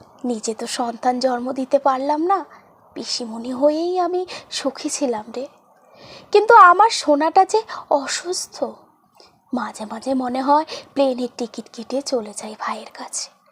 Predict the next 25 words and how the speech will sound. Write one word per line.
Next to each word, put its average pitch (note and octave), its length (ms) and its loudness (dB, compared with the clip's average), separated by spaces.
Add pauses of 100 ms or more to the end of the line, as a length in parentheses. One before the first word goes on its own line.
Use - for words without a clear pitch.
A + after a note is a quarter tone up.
(440)
কিন্তু A#3+ 240 -4
তোর A#3 260 -4
দাদাবাবুর B3+ 720 0
মাসখানেক A#3+ 640 -2
আগেই D4+ 340 2 (460)
হার্ট - 360 -10
অ্যাটাক - 320 -14
হলো। A3+ 280 -10 (260)
কী F#4+ 160 2
করে G4 240 0
যাই A3 200 -6
বল G#3 240 -8
তো D#4 260 0 (500)
মানুষটাকে B3 580 0
ছেড়ে? B3 340 0 (840)
মেয়েটাকে B3 420 0
নিজের B3 320 0
কাছে G#3+ 360 2
নিয়ে C#4 240 2
চলে D4 420 2
এলে F4+ 260 4 (300)
তো D#4 80 6
আমার A#3 420 0
ভাইটা G#3+ 420 -6
আবার A3+ 180 0